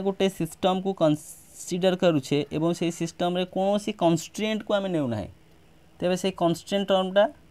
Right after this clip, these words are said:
ଏଠାରେ ଜିରୋ ହେଇଯିବ। Therefore, we have summation over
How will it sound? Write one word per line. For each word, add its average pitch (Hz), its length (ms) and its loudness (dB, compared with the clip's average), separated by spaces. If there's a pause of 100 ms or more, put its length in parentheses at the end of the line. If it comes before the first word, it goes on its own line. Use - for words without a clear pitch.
(840)
ଏଠାରେ 196 260 2
ଜିରୋ 208 180 4
ହେଇଯିବ। 208 240 0 (1300)
Therefore, 160 420 4 (1040)
we 156 180 0
have 165 240 8
summation 175 680 2 (180)
over 147 140 2